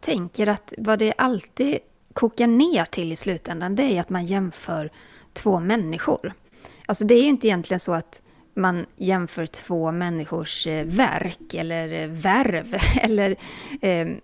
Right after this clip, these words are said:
utan det handlar ju om personlighet till sist. Alltså det, så blir det när vi pratar om,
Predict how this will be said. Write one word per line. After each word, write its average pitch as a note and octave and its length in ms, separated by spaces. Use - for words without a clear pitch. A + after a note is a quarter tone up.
utan A#3 200
det A3 60
handlar A3+ 380
ju G3 140
om F3 520
personlighet G#3+ 840
till F#3 140
sist. - 320
Alltså G3 160
det, G#3+ 200
så A#3+ 120
blir C#4 180
det A#3 120
när A3 100
vi G3 200
pratar G#3+ 400
om, E3+ 300